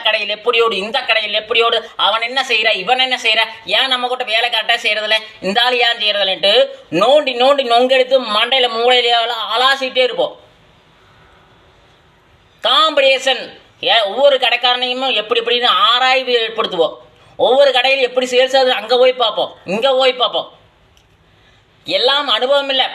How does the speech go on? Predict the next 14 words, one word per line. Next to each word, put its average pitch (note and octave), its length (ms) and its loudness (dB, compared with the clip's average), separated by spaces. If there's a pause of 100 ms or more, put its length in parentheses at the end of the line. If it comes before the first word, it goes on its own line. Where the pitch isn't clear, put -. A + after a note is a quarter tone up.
(120)
படிச்சா B3 420 -2
மட்டும் D4 340 -2
போதாது. C#4 420 4 (680)
கேட்டரிங் G#3+ 420 -2
படிச்சாலும் A3+ 400 -2
சரி, A#3 240 2 (1040)
இல்லைன்னா A#3 240 0
அந்த G#3+ 120 -8 (160)
பிசினஸ்க்கு A#3+ 520 0 (240)
படிச்சாலும் G#3+ 420 -2
சரி, A3 220 0 (560)
மார்க்கெட்டிங் C4 720 0
படிச்சாலும் A3 440 -2
சரி, G#3 200 0